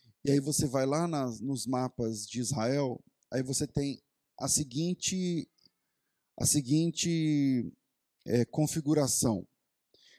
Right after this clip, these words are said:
Então tem a montanha do Hermon, um monte, aí desce um filete assim de água, que é o Rio Jordão, nasce um mar, que é um mar, a gente fala mar, mas é um lago, né?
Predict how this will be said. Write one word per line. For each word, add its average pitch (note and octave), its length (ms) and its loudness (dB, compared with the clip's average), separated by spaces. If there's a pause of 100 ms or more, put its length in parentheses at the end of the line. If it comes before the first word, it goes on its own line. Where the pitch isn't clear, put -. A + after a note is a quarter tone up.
(140)
Então D3 160 4
tem D#3 140 4
a D3+ 60 6
montanha D#3 640 4
do C#3+ 140 2
Hermon, D3 500 2 (260)
um B2 120 0
monte, - 560 2 (680)
aí C#3+ 160 2
desce D#3 280 4
um E3 60 2
filete C#3 480 2
assim C#3 280 2
de C3 160 0
água, C3+ 260 0
que - 120 -4
é C#3 40 2
o C3+ 80 2
Rio B2 340 2
Jordão, D3 520 2 (280)
nasce D#3 480 4
um E3 200 0
mar, D3+ 380 0
que D#3 100 0
é - 20 6
um C#3+ 160 2
mar, C#3+ 420 0 (300)
a A#2 80 -2
gente D3 200 0
fala C#3+ 220 2
mar, C#3+ 160 2
mas D3+ 140 2
é - 20 0
um D3 80 2
lago, A#2+ 300 2
né? B2+ 180 -2